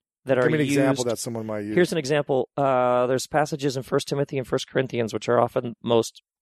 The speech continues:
Speaker 1: commonly cited. One of the Greek words there that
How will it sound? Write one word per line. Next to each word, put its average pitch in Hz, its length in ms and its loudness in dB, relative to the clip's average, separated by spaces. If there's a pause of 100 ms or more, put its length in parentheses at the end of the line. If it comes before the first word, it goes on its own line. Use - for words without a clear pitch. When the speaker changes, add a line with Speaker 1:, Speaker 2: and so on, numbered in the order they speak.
Speaker 1:
commonly 120 360 0
cited. - 420 -2 (360)
One 135 140 2
of 147 120 2
the 143 80 0
Greek 127 420 0
words 143 460 2
there 160 400 2 (120)
that 123 220 0